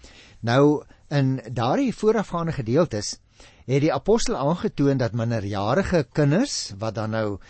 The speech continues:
die Jode was op daardie stadium, en die slawe, dit wil sê die heidene, deur die geloof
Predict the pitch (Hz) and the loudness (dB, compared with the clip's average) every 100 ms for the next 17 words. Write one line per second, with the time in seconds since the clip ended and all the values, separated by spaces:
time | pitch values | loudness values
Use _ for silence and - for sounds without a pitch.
0 | - - - 101 113 101 98 139 156 147 | -20 -20 -20 -8 -4 -4 2 4 4 4
1 | 160 226 135 117 117 113 - 139 139 196 | 2 0 -2 -2 -2 -4 -2 0 0 -2
2 | 196 113 98 - 113 104 110 127 254 160 | -2 -6 -4 -6 -4 -2 0 0 0 -2
3 | 110 117 127 117 95 101 214 147 107 165 | -4 -4 -2 -2 0 0 0 0 0 -4
4 | - _ _ _ - 101 151 156 135 135 | -8 _ _ _ -8 4 6 6 2 0
5 | 123 131 254 165 143 262 - | 2 4 6 6 6 4 0